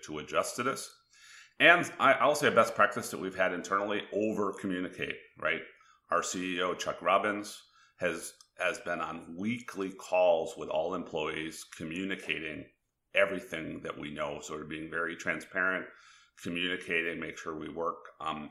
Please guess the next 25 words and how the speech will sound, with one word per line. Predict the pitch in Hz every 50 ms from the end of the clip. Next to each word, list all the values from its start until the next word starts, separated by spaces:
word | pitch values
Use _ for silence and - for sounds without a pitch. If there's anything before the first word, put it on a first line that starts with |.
| - - -
as | 78 78 78 78
a, | 76 78 - - - -
as | - - -
a | -
company | - - - 92 92 - 104 104 101 104 104 104 - _ _ _ _ _ _ _ _ _ -
to | - 82 78 78 76 73 - -
evolve | 78 76 - 73 76 80 82 95
around | 95 90 92 92 95 101
this. | 101 104 104 - - -
We | 80 76
use | 73 76 76 78 80 76 - - -
Cisco | - 85 78 - - 85 80 78 73
I | 73 76
T | 78 - - - 80 78
technology | 78 - 78 - - 69 78 82 92 85 78 87 87 85 82 -
to, | - 78 73 76 - - - - _ - - - _ _ -
to | - 71
drive | - 71 73 76 76 76 73 -
this | 78 73 76 73 -
broadcasting | - 78 76 80 80 - 90 87 87 85 - - 78
across | 76 - - 78 78 -
the | -
company. | - - 90 - 104 110 104
It's | 101 85 78 - -
been, | 85 80 76 76 76